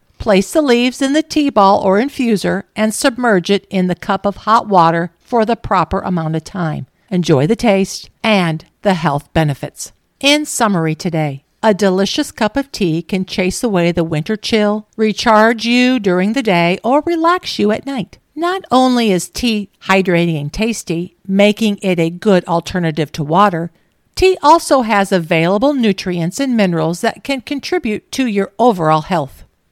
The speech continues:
So join me for tea time starting today. Your move or exercise goal is fifteen to twenty minutes a day for five days this week for those new to the Refinement family.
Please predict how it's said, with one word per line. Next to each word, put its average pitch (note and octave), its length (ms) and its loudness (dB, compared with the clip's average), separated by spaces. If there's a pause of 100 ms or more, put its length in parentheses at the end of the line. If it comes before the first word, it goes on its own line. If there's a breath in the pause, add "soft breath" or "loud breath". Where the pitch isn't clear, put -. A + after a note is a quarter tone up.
(460)
So - 240 2
join A3+ 400 4
me G3+ 400 2
for B3 220 2
tea B3 280 0
time E3 520 -2 (140)
starting D#3 640 0
today. D3+ 520 -4 (520)
Your A3 200 4
move G#3 520 6 (180)
or C#4+ 220 4
exercise E4+ 720 0
goal F3 360 4
is F3 300 -2
fifteen G3 540 -4
to C4+ 100 -4
twenty G#3 360 -2
minutes F3 380 -2
a B3+ 60 -4
day E3 380 -2
for C#4 140 -4
five C#4+ 480 -4
days G#3 340 -2
this A#3 200 -6
week F3 340 -4
for D#4 260 0
those C#4+ 460 2
new A#3+ 460 4
to - 180 -2
the G#3 100 -2
Refinement E3+ 580 -6
family. D3 480 -6